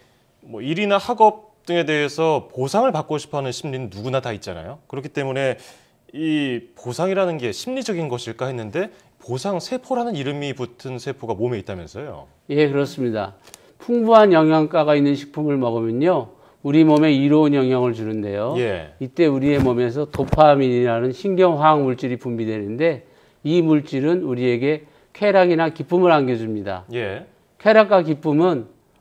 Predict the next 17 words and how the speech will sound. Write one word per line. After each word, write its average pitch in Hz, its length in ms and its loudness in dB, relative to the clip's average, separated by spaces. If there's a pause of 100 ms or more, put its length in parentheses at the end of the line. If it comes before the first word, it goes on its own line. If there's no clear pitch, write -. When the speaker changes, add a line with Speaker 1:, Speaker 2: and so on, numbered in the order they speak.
Speaker 2:
어떤 160 360 2
행위를 156 360 0
더 147 160 0
잘하게 127 480 0
하는 127 160 -2
일종의 127 420 -4
보상이라고 143 600 2
할 117 100 -2
수 113 140 -12
있죠. 104 600 -8
Speaker 1:
음. 92 120 -18 (400)
Speaker 2:
우리가 143 260 0
좋은 170 340 8
파트너를 165 520 2
만나면 135 680 0
기분이 131 380 -4
좋아지고 117 840 -4